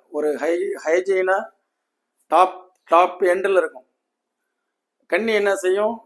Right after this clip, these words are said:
டாப் எண்ட் மாடல்லாம் எதுக்கு, மேக்ஸிமம் சொல்றேன், அந்த மிடில் ரேஞ்ச் அதிலே போய்க்கலாம் ஒரே மாதிரி அப்படிங்கும். இதான் வித்தியாசங்கள், சரிங்களா? இப்ப சூரியன் புதன் ரெண்டு பேருக்குள்ளார நல்ல பாண்டிங் இருக்கு.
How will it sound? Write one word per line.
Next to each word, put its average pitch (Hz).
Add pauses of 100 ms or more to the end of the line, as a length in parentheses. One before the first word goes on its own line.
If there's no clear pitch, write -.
(100)
டாப் 214
எண்ட் 202
மாடல்லாம் 175
எதுக்கு, 156
மேக்ஸிமம் 185
சொல்றேன், 180 (1000)
அந்த 151 (260)
மிடில் 214
ரேஞ்ச் 196
அதிலே 170
போய்க்கலாம் 175
ஒரே 151
மாதிரி 147 (460)
அப்படிங்கும். 135 (100)
இதான் 160
வித்தியாசங்கள், 127 (100)
சரிங்களா? 143 (680)
இப்ப 160
சூரியன் 226
புதன் 170 (420)
ரெண்டு 185
பேருக்குள்ளார 185 (120)
நல்ல 160
பாண்டிங் 202
இருக்கு. 170